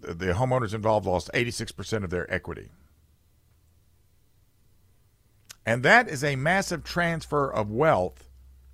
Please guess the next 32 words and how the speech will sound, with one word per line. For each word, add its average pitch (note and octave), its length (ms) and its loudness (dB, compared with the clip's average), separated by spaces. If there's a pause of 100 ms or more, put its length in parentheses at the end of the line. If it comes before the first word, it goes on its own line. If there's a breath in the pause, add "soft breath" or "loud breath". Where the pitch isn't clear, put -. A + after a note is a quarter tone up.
(400)
from C#3 400 6
a B2 160 2
struggling, F3+ 720 2
just D#3 180 -2
trying D#3 300 2
to B2+ 40 -6
get C3+ 240 -2
by B2 220 4
American A#2 460 2
homeowner F2+ 500 0 (600 soft breath)
to D#3 100 4
a D3+ 40 8
bunch D#3 280 4
of D3 100 -2
government C3+ 460 6
agencies A2 560 -2
and F#2+ 120 -6
private F2 320 0
investors. C#2+ 680 -8 (2750 loud breath)
Now, A#2+ 280 4
I F3+ 260 4
understand D#3 840 -2
the F#2+ 160 0
whole G#2+ 240 0
deal. F#2 340 -4 (300 soft breath)
Property F3+ 460 4
owners F3 320 0
have D#3 180 0
to C3+ 80 -10
pay D3 240 2
their C#3 160 0
taxes. - 720 -6